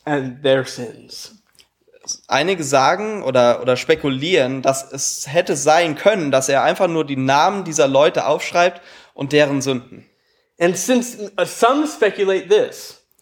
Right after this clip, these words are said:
Speaker 2: Und andere sagen Folgendes.
Speaker 1: You know, since they're talking about the law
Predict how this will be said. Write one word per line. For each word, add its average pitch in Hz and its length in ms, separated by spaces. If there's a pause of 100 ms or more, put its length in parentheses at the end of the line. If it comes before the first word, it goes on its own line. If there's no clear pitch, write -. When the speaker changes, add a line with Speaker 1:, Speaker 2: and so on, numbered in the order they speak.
(120)
Speaker 2:
Und 143 160
andere 165 580
sagen 135 320
Folgendes. 147 560 (120)
Speaker 1:
You 165 80
know, 180 140
since 208 440 (440)
they're 185 360
talking 208 420
about 165 300
the 151 140
law 147 560